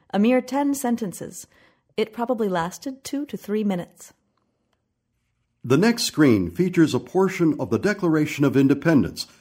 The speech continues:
Speaker 2: next to the text,
Speaker 1: Lincoln's words interpreted.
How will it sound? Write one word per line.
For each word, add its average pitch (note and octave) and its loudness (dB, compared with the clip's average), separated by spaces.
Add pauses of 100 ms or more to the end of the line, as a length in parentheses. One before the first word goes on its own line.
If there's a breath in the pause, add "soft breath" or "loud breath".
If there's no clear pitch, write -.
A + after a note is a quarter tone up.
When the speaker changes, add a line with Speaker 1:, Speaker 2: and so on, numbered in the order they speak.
(160 soft breath)
Speaker 2:
next A#2 -4
to G#2+ -10
the G2 -6
text, - 0 (680)
Speaker 1:
Lincoln's D4+ -2
words F#3+ -2
interpreted. F#3 -8